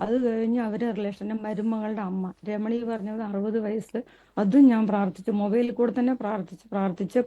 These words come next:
വെള്ളം എടുത്തു വെച്ച് പ്രാർത്ഥിക്കാൻ പറഞ്ഞു. ആ രമണി പറഞ്ഞ വ്യക്തി ഞാൻ പറഞ്ഞ വാക്കുകളൊക്കെ കേൾക്കുമ്പോ അവർക്ക് ആദ്യം നോർമലായിരുന്നു, സൗണ്ടേ ഇല്ല,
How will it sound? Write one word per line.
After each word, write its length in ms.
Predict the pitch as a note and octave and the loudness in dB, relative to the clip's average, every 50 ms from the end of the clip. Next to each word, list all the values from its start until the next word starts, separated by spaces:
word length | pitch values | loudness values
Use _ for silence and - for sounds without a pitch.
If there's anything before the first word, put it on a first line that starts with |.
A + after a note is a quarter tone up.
| - - | 0 -2
വെള്ളം 380 | - G#3 G3+ G3+ G#3+ A#3 B3 A3 | -2 0 2 2 4 4 4 4
എടുത്തു 220 | F#3+ F3+ - A3 | 2 2 0 2
വെച്ച് 240 | G#3+ G3 F#3+ - A3 | 0 0 0 -4 -6
പ്രാർത്ഥിക്കാൻ 600 | - G#3+ G3 G3 F3 E3 F#3+ G3+ G#3 G#3+ G#3+ G#3+ | -4 -2 -2 -2 -4 -6 -6 -4 -4 -2 -2 -2
പറഞ്ഞു. 280 | G#3+ G#3 G3 G#3+ B3 - - - - - - _ - | -2 -2 -2 -4 -4 -6 -10 -20 -20 -20 -20 _ -6
ആ 180 | G3 A3 A3 A#3 | -2 0 2 4
രമണി 400 | A3 A3 G#3+ G3+ G3+ A3+ B3 B3+ C4 | 4 4 4 4 4 4 4 6 6
പറഞ്ഞ 300 | C4 B3+ A#3+ A#3 A#3 A#3+ | 4 4 2 2 0 0
വ്യക്തി 380 | A#3 A3 G#3+ E3+ F#3+ - B3+ C4 C4+ - _ _ _ _ _ - - | 0 -2 -4 -6 -4 -2 -2 -2 -2 -4 _ _ _ _ _ -8 -6
ഞാൻ 220 | G3 G#3 A3+ A#3 | -4 -2 -2 -2
പറഞ്ഞ 260 | A3+ G#3 F#3 G3+ A3+ A#3 A3+ D4+ - F3 G3+ | 0 0 0 0 0 0 -2 -4 -6 -10 -10
വാക്കുകളൊക്കെ 520 | F3+ F#3 F#3 F3+ - G#3 G#3+ G#3+ G3+ A#3 | -8 -8 -8 -6 -4 -4 -2 -2 -2 -4
കേൾക്കുമ്പോ 680 | B3 A#3+ - G3 G#3 G#3+ A3 G3 - G#3+ A#3 A#3 A#3 | -4 -4 -2 -2 0 0 0 0 0 0 0 2 2
അവർക്ക് 360 | A3 G#3+ G3+ G#3 - - A#3+ A#3+ B3+ - - - _ _ _ - - | 2 0 0 -2 -2 -2 -2 -2 -2 -4 -10 -20 _ _ _ -8 -4
ആദ്യം 420 | F#3 F3+ G3 A3 A3 C#4 D4+ C4+ | -2 0 2 4 8 8 10 10
നോർമലായിരുന്നു, 800 | A#3 A3 A3 A3+ A#3 A#3+ B3+ B3+ C4 C4 C4 B3 A#3 F#3+ G3 A3 | 10 8 6 4 4 4 4 4 4 4 4 4 2 2 0 -2
സൗണ്ടേ 460 | F#3+ - A3 G#3+ A3+ A#3+ B3 B3 C#4+ D4+ D#4 | -4 -6 -6 -4 -2 0 4 4 6 6 6
ഇല്ല, 200 | B3+ G#3+ G3 | 4 2 2